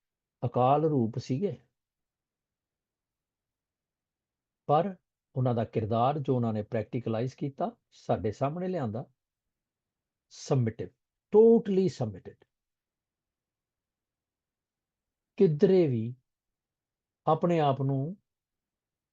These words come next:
ਨੀਚ ਕਹਿ ਲਿਆ, ਆਦਮੀ ਵਿਚਾਰਾ ਕਹਿ ਲਿਆ, ਤੇ ਮੈਂ ਕੀ ਕਰਦਾ?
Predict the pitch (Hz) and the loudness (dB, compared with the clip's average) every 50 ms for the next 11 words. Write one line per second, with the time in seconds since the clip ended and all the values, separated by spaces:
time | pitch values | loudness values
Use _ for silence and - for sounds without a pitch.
0 | _ _ _ _ - 131 123 - - _ _ _ _ _ _ - 117 135 147 170 | _ _ _ _ -14 -14 -14 -14 -16 _ _ _ _ _ _ -2 0 0 2 0
1 | 175 - - - 185 180 160 139 120 107 104 101 101 117 170 - _ _ _ _ | 0 -2 0 2 2 4 4 4 2 0 0 -4 -6 -6 -8 -12 _ _ _ _
2 | _ - 127 131 135 123 131 139 147 147 131 123 - - 123 123 131 156 170 151 | _ -4 -2 0 0 0 -2 -2 -2 -2 -2 -2 0 0 0 0 2 0 0 0
3 | - - 139 127 117 113 107 98 95 101 113 131 - _ _ _ _ _ _ _ | -2 -2 -2 -2 -2 -2 -4 -4 -6 -10 -12 -12 -16 _ _ _ _ _ _ _
4 | _ _ _ _ _ _ _ _ _ _ _ _ _ _ _ _ _ _ _ _ | _ _ _ _ _ _ _ _ _ _ _ _ _ _ _ _ _ _ _ _
5 | _ _ _ _ _ _ _ _ _ _ _ _ _ _ _ _ _ _ _ _ | _ _ _ _ _ _ _ _ _ _ _ _ _ _ _ _ _ _ _ _
6 | _ _ _ _ _ _ - 139 117 110 120 131 147 160 147 - 190 196 180 - | _ _ _ _ _ _ -6 -4 -2 0 0 0 0 -2 -2 -4 -4 -4 -4 -6
7 | 151 127 113 - 143 | -6 -8 -8 -12 -16